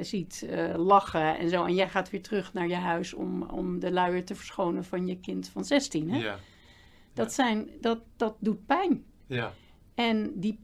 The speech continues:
Speaker 1: pijn, die willen ouders dat is gewoon soms ook moeilijk om te voelen, omdat ouders het gevoel hebben dat ze het niet mogen voelen. Hè, dat maakt het extra complex, dat jij,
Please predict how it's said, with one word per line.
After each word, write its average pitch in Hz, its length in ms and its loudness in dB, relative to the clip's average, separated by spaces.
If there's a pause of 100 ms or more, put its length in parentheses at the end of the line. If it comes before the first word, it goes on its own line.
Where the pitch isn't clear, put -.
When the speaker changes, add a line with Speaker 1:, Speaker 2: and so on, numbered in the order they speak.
(120)
Speaker 1:
pijn, 277 400 8
die 214 160 2
willen 240 360 2
ouders 214 680 0 (380)
dat 226 200 -4
is 277 140 -2
gewoon 247 280 0
soms 254 300 0
ook 226 120 -6
moeilijk 247 440 4
om 240 120 -2
te - 120 -16
voelen, 240 480 2
omdat 220 280 -2
ouders 220 320 -2
het - 140 -14
gevoel - 240 -8
hebben 202 200 -2
dat - 80 -8
ze - 80 -6
het - 100 -10
niet 196 140 -4
mogen 262 340 4
voelen. 160 400 -4 (640)
Hè, 220 140 0
dat 262 160 -2
maakt 233 240 2
het - 140 -8
extra - 420 -6
complex, 196 600 -2
dat 185 180 -6
jij, 190 440 0